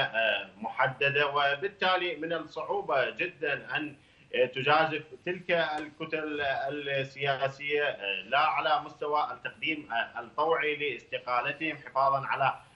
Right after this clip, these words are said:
ما وجههم و-، ولا على مستوى أن يكونوا مكرهين من قبل،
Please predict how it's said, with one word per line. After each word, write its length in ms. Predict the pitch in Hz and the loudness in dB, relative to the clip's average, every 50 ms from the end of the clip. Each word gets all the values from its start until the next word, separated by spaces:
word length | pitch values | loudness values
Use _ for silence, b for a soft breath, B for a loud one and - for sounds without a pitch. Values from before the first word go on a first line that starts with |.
| b b - | b b 2
ما 400 | 139 143 143 - - - - - | 4 6 6 4 2 -2 -8 -8
وجههم 600 | 123 143 160 160 165 175 175 170 170 170 160 160 | -6 -6 -6 -6 -6 -8 -6 -4 -6 -4 -4 -2
و-، 280 | 165 175 165 135 143 139 | -2 -2 -2 -2 -4 -4
ولا 220 | 151 165 175 180 180 175 170 156 151 147 143 - | -4 -2 0 2 2 2 2 0 -2 -2 -4 -4
على 600 | - - 135 151 156 151 147 131 131 127 117 120 - | -4 -4 -4 -2 0 -2 -2 -2 -4 -6 -8 -8 -10
مستوى 540 | 156 165 - - 160 156 156 156 143 127 131 | -12 -10 -6 -4 -2 0 2 2 0 0 -2
أن 60 | 131 | -4
يكونوا 460 | 131 127 - - 156 160 156 151 - - 120 123 | -6 -8 -8 -8 -10 -8 -6 -8 -8 -10 -12 -12
مكرهين 600 | 135 139 135 - 135 139 135 139 165 185 175 156 | -12 -12 -8 -4 -2 0 0 2 0 -2 -2 -4
من 80 | 147 143 | -6 -8
قبل، 420 | - - 151 147 151 151 147 139 | -6 -8 -4 -2 -2 -2 -2 -4